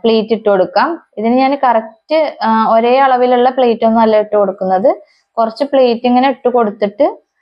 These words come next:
പിന്നെ നമ്മൾ അതിന്റെ ഒരു അളവ് നോക്കിയിട്ട് ഇരുപത്തിയൊന്ന് ഇഞ്ചും പിന്നെ ഒരു ഇഞ്ച് തയ്യൽ തുമ്പും കൂടിയിട്ട് ഇരുപത്തിരണ്ട് ഇഞ്ച് നമുക്ക്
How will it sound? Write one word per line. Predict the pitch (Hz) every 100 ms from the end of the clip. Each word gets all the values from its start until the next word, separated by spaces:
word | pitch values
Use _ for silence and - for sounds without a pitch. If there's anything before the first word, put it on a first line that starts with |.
| _ _ -
പിന്നെ | 254 277
നമ്മൾ | 262 233 233
അതിന്റെ | 233 220 233
ഒരു | 240
അളവ് | 214 202 226
നോക്കിയിട്ട് | 226 196 196 202 196 311 330
ഇരുപത്തിയൊന്ന് | 220 208 208 208 220 214 226
ഇഞ്ചും | 240 214 247
പിന്നെ | 247 226 226 214
ഒരു | 214 233
ഇഞ്ച് | 220 233 233
തയ്യൽ | 214 202 208
തുമ്പും | 208 226
കൂടിയിട്ട് | 220 208 202 233
ഇരുപത്തിരണ്ട് | 214 208 202 208 214 220 254
ഇഞ്ച് | 226 240 214
നമുക്ക് | 214 202